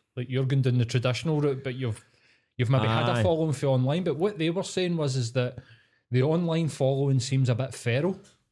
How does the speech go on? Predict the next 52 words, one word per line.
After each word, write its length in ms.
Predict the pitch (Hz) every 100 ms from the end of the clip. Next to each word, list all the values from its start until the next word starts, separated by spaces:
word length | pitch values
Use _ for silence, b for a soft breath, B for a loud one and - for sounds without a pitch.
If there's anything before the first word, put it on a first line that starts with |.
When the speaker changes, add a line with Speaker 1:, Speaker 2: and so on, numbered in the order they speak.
| _ _ _ _ _ _ _
Speaker 1:
That 100 | 123
the 100 | 127
traditional 540 | 120 131 127 120 143 135
comedy 400 | 131 123 135 147
crowd 400 | - 147 143 135
are 80 | 123
a 60 |
wee 140 | 123 123
bit 180 | 135
more 180 | 131 123
reserved 500 | 117 113 117 147 135
and 140 | 127 123
won't 220 | 127 135
heckle 380 | - 131 - 160
as 100 | 143
much 240 | 151 - 131
and 100 | 120
know 140 | 123
the 120 | 120
rules 300 | 113 127 135
of 80 | 127
the 60 | 117
comedy 360 | - 123 147 147
club. 360 | - 165 175 - -
Speaker 2:
Aye. 380 | 123 135 131 107
Speaker 1:
But 120 | 127
this 200 | 127 -
online, 420 | 143 135 123 143
people 280 | - 127 143
that 100 | 143
come 200 | - 139
for 100 | 135
the 60 | 139
online 340 | 127 120 151
space 320 | 139 175 170 139
have 140 | 120
this 160 | 127 113
sort 180 | - 120
of, 100 | 113
like, 260 | 113 120 B B _
buckfast 400 | 127 - 135 123
drinking, 280 | 120 123 127
coke 240 | 120 131 -
taking, 300 | 143 139 127
like, 180 | 127 -
crowd 200 | 123 117
that 40 |
are 80 | 123
like, 180 | 120 117
"Fucking 380 | - 117 131 117
yes!" 560 | 110 156 - 135 -
Like, 260 | 135 123